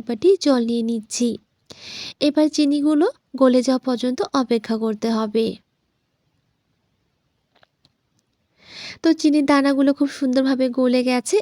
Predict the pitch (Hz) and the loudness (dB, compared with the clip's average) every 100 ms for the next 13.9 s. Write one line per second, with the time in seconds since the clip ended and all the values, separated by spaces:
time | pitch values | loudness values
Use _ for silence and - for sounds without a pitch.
0 | - 262 247 - 247 240 - 254 247 269 | -2 -4 -4 -4 -4 -4 -2 -2 0 -2
1 | 277 285 - 320 262 247 226 220 226 220 | 0 -2 -2 -6 -2 -4 -2 -4 -4 -4
2 | 220 226 220 226 277 _ _ _ - - | -4 -6 -4 -6 -10 _ _ _ -20 -20
3 | - _ - 294 294 294 302 - 285 269 | -20 _ -2 0 2 2 2 2 2 2
4 | 277 285 320 262 262 254 277 262 254 247 | 2 2 2 2 0 0 -2 -2 -2 0
5 | 240 247 262 262 254 247 247 254 - 320 | -2 0 0 2 2 0 0 -2 2 2
6 | 240 - - - 285 302 302 320 302 294 | 2 -4 -14 -4 0 0 0 0 0 -2
7 | 302 302 285 302 285 285 302 294 277 262 | -2 0 0 -2 -2 -2 -2 -2 0 0
8 | 262 269 - 294 587 - 262 254 262 254 | 0 -4 -2 0 -2 -2 -4 -2 -4 -4
9 | 269 262 262 254 233 262 247 247 247 262 | -4 -4 -2 -4 -2 -2 -2 -2 -2 -2
10 | 240 254 285 311 - - - - 277 294 | -2 0 0 0 -6 -20 -8 -4 -2 0
11 | 254 247 - 254 262 269 269 262 254 359 | 0 -2 -2 -4 -2 0 0 -2 -4 -2
12 | 539 453 262 240 247 - 247 254 254 415 | -2 -2 -4 -2 -4 -4 -4 -2 0 2
13 | 320 247 240 226 214 214 226 214 | 2 2 0 0 -2 -2 -4 -4